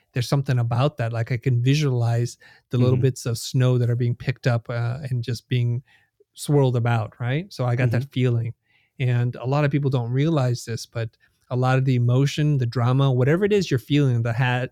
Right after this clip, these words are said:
Speaker 1: the happy moments, the super sad, tearful moments, if you just turn down the volume, you lose almost all of it.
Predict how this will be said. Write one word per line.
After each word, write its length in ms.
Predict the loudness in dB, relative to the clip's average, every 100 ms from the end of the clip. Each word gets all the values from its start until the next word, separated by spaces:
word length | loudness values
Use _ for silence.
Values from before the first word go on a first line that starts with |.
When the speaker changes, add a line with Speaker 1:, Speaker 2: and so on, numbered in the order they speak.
| -4
Speaker 1:
the 140 | -2
happy 300 | 0 0 0
moments, 420 | 0 0 0 -2
the 160 | -4 -6
super 280 | -6 -6 -6
sad, 440 | -6 -2 -2 -2
tearful 360 | -2 -4 -2 -4
moments, 440 | -2 -2 -2 -4 _ _ _ _
if 160 | -8 -4
you 80 | -2
just 220 | -2 -4 _ _
turn 200 | -2 2
down 160 | 2 2
the 80 | 0
volume, 540 | 0 0 0 0 -2 _ _ _
you 120 | -2
lose 280 | 0 2 0
almost 320 | 0 -2 -2 -2
all 200 | -2 0
of 100 | -2
it. 180 | -4 -10